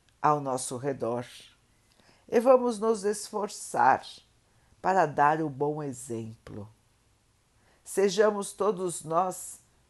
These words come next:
pequenos pastores. Vamos auxiliar as ovelhas que estão ao nosso redor a encontrar o caminho certo, sem forçar a ninguém, sem exigir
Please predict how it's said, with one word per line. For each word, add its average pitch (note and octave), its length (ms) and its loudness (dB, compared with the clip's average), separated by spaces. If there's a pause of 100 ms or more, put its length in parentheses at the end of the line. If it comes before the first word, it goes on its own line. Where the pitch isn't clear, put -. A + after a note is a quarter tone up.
(100)
pequenos A#3+ 540 -2
pastores. G#3 1200 -2 (1080)
Vamos A3 340 2
auxiliar E3 880 6 (480)
as G#3+ 220 0
ovelhas G3+ 640 4
que - 120 -8
estão D#3+ 360 -2
ao D3 140 0
nosso C#3+ 380 -8
redor C#3+ 500 -4 (580)
a G3+ 160 0
encontrar F#3 680 0
o E3+ 80 0
caminho C3+ 420 -2
certo, - 720 -10 (920)
sem F#3+ 300 0
forçar D3+ 580 4
a C#3+ 60 4
ninguém, D3 640 0 (340)
sem G#3+ 340 4
exigir E3 840 0